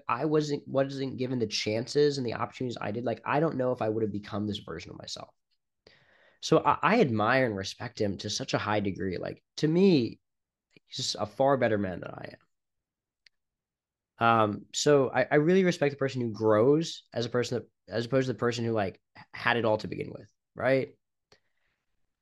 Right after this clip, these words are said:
Um, I think the rest of these I'm gonna save until next time 'cause I'm about at time. I guess I wanna say, like, I really appreciate you guys listening to this. Like, I, I'm gonna keep doing this. I'm, I'm really excited to keep doing this.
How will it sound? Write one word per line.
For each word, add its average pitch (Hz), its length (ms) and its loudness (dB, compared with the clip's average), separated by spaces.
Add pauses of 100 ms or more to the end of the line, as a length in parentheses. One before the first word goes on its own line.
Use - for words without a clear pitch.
Um, 143 500 6 (320)
I 151 60 6
think 208 160 6
the 202 60 6
rest 180 180 6
of - 40 -12
these 185 300 2
I'm 143 120 4
gonna 165 120 2
save 147 280 2
until 147 220 -2
next 131 260 -2
time 123 220 0
'cause 120 160 -10
I'm 123 260 2
about 113 340 4
at - 140 -2
time. 113 500 0
I 120 60 0
guess 143 160 6
I 170 40 2
wanna 156 140 4
say, 117 260 0
like, 113 260 0
I 120 80 2
really 165 240 4
appreciate 104 400 -4
you 95 60 -8
guys 90 160 -2
listening 87 240 -8
to 87 80 -6
this. - 180 -8
Like, 90 260 -8
I, 87 80 -6 (100)
I'm 120 100 2
gonna 139 120 2
keep 131 160 0
doing 107 160 2
this. 101 160 0
I'm, 101 280 -4
I'm 107 100 -6
really 135 200 6
excited 104 340 0
to 104 40 -8
keep 95 160 -10
doing 95 220 -2
this. 92 300 -4